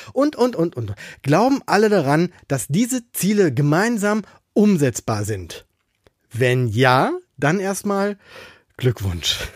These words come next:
<laughs> Total geil. Dann seid ihr wirklich auf dem Weg. Jetzt könnt ihr quasi schon zum nächsten Punkt springen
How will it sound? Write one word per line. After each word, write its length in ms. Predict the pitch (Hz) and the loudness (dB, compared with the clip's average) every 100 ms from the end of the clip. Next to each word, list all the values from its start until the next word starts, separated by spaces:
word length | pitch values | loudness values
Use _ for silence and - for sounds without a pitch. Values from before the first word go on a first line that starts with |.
| - - 117 - | -16 -10 -8 -6
<laughs> 340 | 123 _ - | -10 _ -2
Total 320 | 196 208 214 | 2 4 4
geil. 260 | 175 113 104 - - - | 4 2 -2 -10 -18 -14
Dann 360 | 127 165 233 | 0 4 4
seid 280 | 214 190 220 | 2 0 2
ihr 180 | 214 139 | 0 2
wirklich 300 | 185 196 180 | 0 2 0
auf 100 | 165 | 2
dem 100 | 170 | 2
Weg. 200 | 117 98 - - - | 0 -2 -8 -14 -2
Jetzt 200 | 135 196 | 0 2
könnt 160 | - 226 | 2 2
ihr 80 | 208 | 2
quasi 340 | - 196 214 | 0 -2 -2
schon 160 | 196 208 | -2 -2
zum 160 | 160 156 | 0 2
nächsten 440 | 190 - 233 202 | 2 0 -6 -2
Punkt 260 | 220 226 - | -2 -2 -4
springen 440 | - 175 226 | -2 0 2